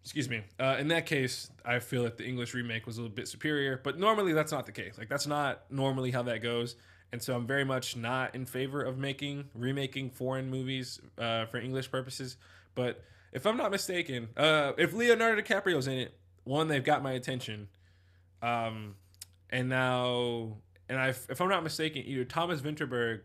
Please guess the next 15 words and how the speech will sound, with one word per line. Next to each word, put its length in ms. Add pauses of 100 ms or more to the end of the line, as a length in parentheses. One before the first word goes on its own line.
(120)
or 400
Mads 300
Mikkelsen 480
basically 420
co-signed 500
it. 140
We're 80
like, 240
"You 60
know 140
what? 140
Like, 160
this 200
is 80
a," 120